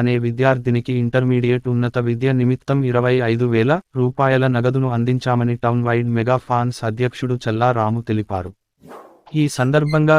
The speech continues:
రమేష్ నాయుడు మాట్లాడుతూ మెగాస్టార్ చిరంజీవి తనయుడిగా కెరీర్ ప్రారంభించిన రామ్ చరణ్ తేజ తన నటనతో దక్షిణాది రాష్ట్రాల్లో తండ్రికి తగ్గ తనయుడిగా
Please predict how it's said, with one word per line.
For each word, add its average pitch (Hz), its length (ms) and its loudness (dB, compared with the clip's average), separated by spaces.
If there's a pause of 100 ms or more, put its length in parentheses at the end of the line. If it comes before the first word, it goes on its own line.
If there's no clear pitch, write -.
రమేష్ 135 300 0 (140)
నాయుడు 131 300 2 (100)
మాట్లాడుతూ 135 680 0
మెగాస్టార్ 131 640 0
చిరంజీవి 123 580 0
తనయుడిగా 127 460 2 (100)
కెరీర్ 123 360 0
ప్రారంభించిన 113 600 0 (120)
రామ్ 117 260 0
చరణ్ 123 320 0
తేజ 123 200 2 (120)
తన 127 220 0
నటనతో 135 440 0 (140)
దక్షిణాది 139 600 2
రాష్ట్రాల్లో 131 540 2 (120)
తండ్రికి 127 440 0
తగ్గ 127 300 0
తనయుడిగా 131 460 2